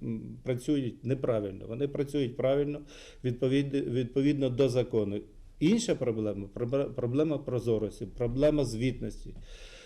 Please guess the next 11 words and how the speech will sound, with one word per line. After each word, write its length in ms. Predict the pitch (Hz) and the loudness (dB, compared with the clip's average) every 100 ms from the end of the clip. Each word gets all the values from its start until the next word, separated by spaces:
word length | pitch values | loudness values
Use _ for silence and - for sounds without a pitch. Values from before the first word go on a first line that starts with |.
| - - - | -20 -20 -2
Проблема, 580 | 135 135 135 156 156 151 151 151 | 0 2 4 6 8 6 4 2
е, 440 | 147 143 139 139 | 2 4 4 4
звітування 640 | 139 120 139 139 135 147 147 | 0 2 2 2 2 2 2
перед 280 | 147 139 127 | 2 2 2
батьківською 640 | 131 127 123 - 123 113 | 2 2 -2 -6 -2 -2
громадськістю, 720 | 110 110 110 101 - 104 - | 0 0 0 -2 -6 -8 -6
перед 360 | 117 139 151 143 | -2 2 4 4
громадськими 640 | 139 151 139 139 - 127 127 | 4 4 2 0 -2 -2 0
організ-, 400 | 120 120 113 - | 0 0 -2 -2
організаціями, 920 | 127 123 120 110 117 110 - 110 113 104 | -2 0 0 0 0 0 -2 -2 -2 2
перед 480 | 143 156 147 147 | 4 6 4 2